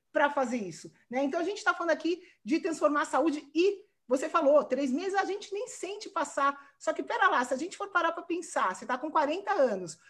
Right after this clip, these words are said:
quantos anos da sua vida você vinha tentando se transformar e em três <laughs> meses você simplesmente transformou, né? Sem pensar, sem perceber. Então, assim, isso é possível e não é só com você, com qualquer pessoa que passa pela mentoria,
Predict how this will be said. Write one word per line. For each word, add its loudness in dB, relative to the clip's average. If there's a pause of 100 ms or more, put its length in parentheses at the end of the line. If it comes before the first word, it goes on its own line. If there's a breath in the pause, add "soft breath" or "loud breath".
(140 soft breath)
quantos -2
anos -2
da 0
sua 2
vida 2
você -4
vinha -2
tentando -4
se -14
transformar -4 (360 soft breath)
e 4
em 0
três 6
<laughs> 2
meses 4 (240 soft breath)
você 0 (200)
simplesmente -2
transformou, 0 (200)
né? 4
Sem -2
pensar, 2
sem -2
perceber. -2 (400 loud breath)
Então, 0
assim, -2
isso 0
é 4
possível 0
e 4
não 2
é 0
só -6
com -6
você, 2
com -6
qualquer 2
pessoa -2
que -8
passa -8
pela -6
mentoria, -4